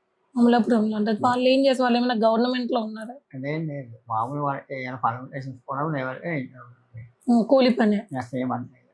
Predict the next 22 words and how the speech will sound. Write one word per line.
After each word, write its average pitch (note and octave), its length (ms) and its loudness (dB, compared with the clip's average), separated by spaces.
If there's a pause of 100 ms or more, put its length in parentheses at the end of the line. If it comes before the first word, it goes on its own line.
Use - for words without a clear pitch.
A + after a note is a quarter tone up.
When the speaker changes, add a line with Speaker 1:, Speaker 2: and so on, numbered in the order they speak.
(140)
Speaker 2:
నాకు B2 260 -2
అయిపోయింది. - 760 -8
Speaker 1:
ఏమైనా B3 260 6
ఆర్థిక A#3+ 220 6
సహాయం C4 340 4
చేస్తారా B3 420 2
అన్న? A#3 140 0
మరి A3+ 180 0
మీ A#3 140 0
పరిస్థితి A3+ 420 2
బాలే A3+ 340 2
కదా. G#3 240 0 (160)
Speaker 2:
ఇక C3 100 -10
వాళ్ళని C3 440 -2
వాళ్ళే C3+ 360 -2
చూసుకుంటారు, A#2+ 480 -20
ఇక A#2 160 -14 (500)
వాళ్ళని A#2+ 400 -8
Speaker 1:
పెళ్ళిళ్ళు B3+ 320 6
Speaker 2:
వాళ్ళే - 20 2
Speaker 1:
అయినాయా? B3 400 0 (140)
Speaker 2:
అయిపోయినాయి. B2 480 -10